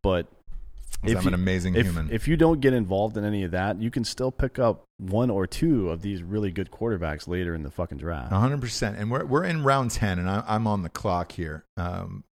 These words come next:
Speaker 2: with Le'Veon Bell and, uh, and my, my boy White here.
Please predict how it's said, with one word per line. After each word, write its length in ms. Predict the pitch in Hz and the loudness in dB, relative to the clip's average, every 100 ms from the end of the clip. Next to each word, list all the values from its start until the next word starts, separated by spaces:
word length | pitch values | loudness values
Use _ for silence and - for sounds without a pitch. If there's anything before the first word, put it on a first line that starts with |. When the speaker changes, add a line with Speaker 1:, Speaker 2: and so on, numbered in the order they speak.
| - | -6
Speaker 2:
with 200 | 110 117 | -2 0
Le'Veon 520 | 123 143 147 139 127 | 2 2 4 2 4
Bell 340 | 110 113 113 113 | 4 6 4 2
and, 240 | 113 98 95 | 0 0 0
uh, 320 | 92 92 90 - _ _ - - - - | -2 -4 -6 -10 _ _ -20 -20 -20 -12
and 140 | 101 95 | -4 0
my, 80 | 95 | 0
my 160 | 107 | 0
boy 260 | 92 107 101 | 2 4 4
White 560 | 90 101 98 90 - - | 6 4 4 0 -6 -8
here. 380 | - 90 80 | -2 0 0